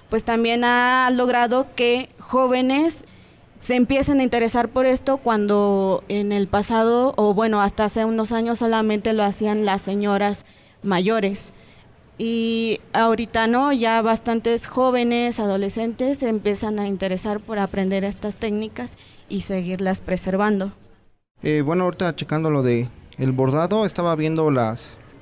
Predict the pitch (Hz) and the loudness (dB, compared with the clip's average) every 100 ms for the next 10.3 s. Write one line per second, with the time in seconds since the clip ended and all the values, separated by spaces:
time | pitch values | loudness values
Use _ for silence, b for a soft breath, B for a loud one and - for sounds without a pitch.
0 | 143 143 139 131 - - 147 175 190 175 | -4 0 0 -2 -6 -2 0 0 0 -2
1 | 151 135 165 190 185 160 143 151 202 202 | -2 -4 0 0 2 0 -2 0 2 2
2 | 147 131 180 190 - - - 135 131 131 | 0 0 -2 -2 -4 -6 0 2 2 0
3 | 135 190 196 202 190 185 185 165 139 123 | -2 0 2 2 2 2 0 -2 -4 -4
4 | - 175 180 196 202 B B B B B | -4 -4 -2 -2 -2 B B B B B
5 | - 165 160 190 185 165 - 160 156 175 | -6 -2 0 0 -2 -2 -2 -2 0 0
6 | 147 131 165 175 185 - 143 156 175 170 | 2 0 -2 0 0 0 -2 -2 0 2
7 | 147 127 127 156 185 170 139 131 151 175 | 2 0 0 0 -2 -2 0 0 0 0
8 | 147 131 127 123 127 131 160 185 - B | 0 0 0 0 0 0 0 0 -4 B
9 | B B B - - 151 139 - 143 156 | B B B -8 -2 0 2 0 0 0
10 | 190 233 - | 2 -2 -4